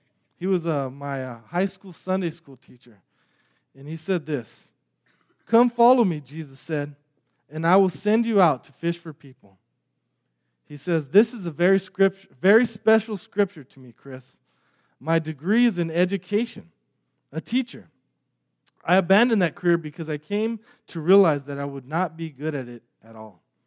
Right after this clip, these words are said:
So I went to work with the family business, a painter. Little did I know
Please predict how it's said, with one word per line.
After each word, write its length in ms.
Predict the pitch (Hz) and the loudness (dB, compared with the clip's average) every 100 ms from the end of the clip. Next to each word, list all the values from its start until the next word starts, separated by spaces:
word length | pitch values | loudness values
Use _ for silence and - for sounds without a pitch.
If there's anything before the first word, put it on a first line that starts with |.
| _ _ _ _ _ _ _ _ _ _ | _ _ _ _ _ _ _ _ _ _
So 160 | - 151 | -8 -6
I 60 | |
went 240 | 151 175 175 | -2 -2 -4
to 80 | |
work 300 | 147 156 165 | -4 -4 -4
with 100 | 151 | -8
the 80 | 131 | -18
family 340 | - 151 156 123 | -14 -12 -12 -14
business, 640 | 131 151 120 98 _ _ _ _ _ - | -10 -10 -12 -20 _ _ _ _ _ -6
a 80 | 143 | -6
painter. 500 | - 190 196 117 - _ _ _ _ _ _ _ _ | 0 -2 -2 -8 -20 _ _ _ _ _ _ _ _
Little 380 | 139 190 262 269 | 4 6 6 4
did 180 | 233 | 2
I 80 | 226 | 2
know 400 | 220 185 147 123 | 4 2 0 -4